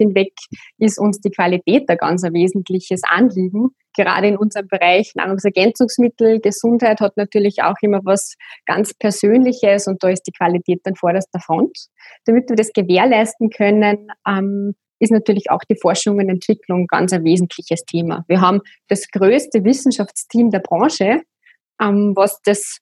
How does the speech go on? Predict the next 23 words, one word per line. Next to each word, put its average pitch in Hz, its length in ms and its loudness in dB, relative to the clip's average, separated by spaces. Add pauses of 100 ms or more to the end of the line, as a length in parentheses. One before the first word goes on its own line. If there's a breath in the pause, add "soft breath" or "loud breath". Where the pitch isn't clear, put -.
was 214 300 -2
gewährleistet, 214 760 2
dass 202 220 0
wir 196 80 2
einfach 196 280 0
wirklich 208 260 -2
die 214 100 0
Top-Präparate 202 960 -2 (320)
haben, 240 380 2
und 202 140 -8
zwar 190 220 -4
unsere, 190 440 0 (120)
unser 208 180 0
Vollsortiment, 247 760 0
zweihundertsechzig 196 880 -4
Präparate, 196 720 -2 (320 loud breath)
die 254 160 0
eben 226 160 2
nach 196 220 0
dem 202 280 -2
Reinsubstanzenprinzip 180 1800 -2 (220)
produziert 220 560 0
werden. 294 220 2